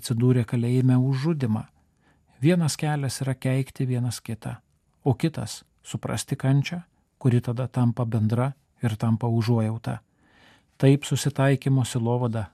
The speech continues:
atveria duris atleidimui. Taip pat teisingumui, nes įprastas teisingumas negalėjo veikti. Daugiau nei aštuoniems šimtams tūkstančių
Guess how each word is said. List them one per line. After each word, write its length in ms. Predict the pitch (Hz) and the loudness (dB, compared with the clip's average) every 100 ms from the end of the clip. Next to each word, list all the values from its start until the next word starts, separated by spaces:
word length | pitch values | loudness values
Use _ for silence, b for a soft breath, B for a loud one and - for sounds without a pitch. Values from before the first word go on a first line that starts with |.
| _ | _
atveria 400 | 127 - 117 110 | -2 0 -2 -2
duris 380 | 113 107 107 113 | -2 -2 -2 -4
atleidimui. 640 | - 117 113 113 120 123 _ _ _ - | -2 0 2 2 2 -4 _ _ _ 0
Taip 140 | 135 - | 2 2
pat 140 | 175 | 0
teisingumui, 720 | 175 160 - 180 135 113 135 - _ _ - | 0 -2 0 0 0 -2 -6 -10 _ _ 2
nes 140 | 135 127 202 | 4 4 0
įprastas 420 | - 135 139 - | -2 -2 -2 0
teisingumas 600 | 127 - 135 156 147 123 | -2 2 2 2 0 0
negalėjo 460 | 135 127 135 139 135 | -2 0 0 0 0
veikti. 460 | 127 107 - 143 131 b b b b b b b - | 0 -2 -4 -8 -10 b b b b b b b 0
Daugiau 380 | 135 123 143 139 | 4 6 8 8
nei 380 | 127 135 127 - _ | 6 6 2 -2 _
aštuoniems 460 | 127 - 139 143 123 | -4 2 4 6 4
šimtams 400 | 135 131 123 - | 0 2 2 0
tūkstančių 460 | - - - 120 | -2 -2 -2 -2